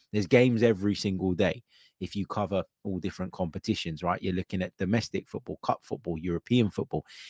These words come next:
Now we've got the World Cup slap bang in the middle of the season. And what can happen is you can suffer from a bit of burnout, I think. And I got it towards the back end of last season. And I felt like I was moving towards it again,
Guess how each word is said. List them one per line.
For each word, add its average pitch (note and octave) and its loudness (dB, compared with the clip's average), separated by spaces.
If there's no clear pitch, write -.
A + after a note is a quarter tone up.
Now G#2+ 4
we've A2 4
got - 2
the G2 -2
World G2+ 4
Cup - 4
slap - -2
bang G2 0
in G2 0
the F#2+ 0
middle F#2 0
of E2+ -4
the F2+ -4
season. F#2+ 0
And - 2
what A3+ 6
can E3+ 6
happen A2+ 4
is A#2+ 4
you D#3 4
can D3 4
suffer F3 6
from D#3+ 4
a B2 8
bit A#2+ 4
of E2+ -4
burnout, G#2 6
I G2+ 2
think. D#2+ -6
And G2+ 4
I G#2+ 10
got D3 12
it D3+ 8
towards A2 4
the G#2+ 4
back G2 2
end F#2 -2
of E2 -2
last F#2+ 4
season. E2 -6
And G2+ 4
I G#2+ 6
felt - 8
like G2+ 4
I G#2 8
was F#2+ 2
moving A2+ 8
towards G2+ 2
it - -4
again, F2 2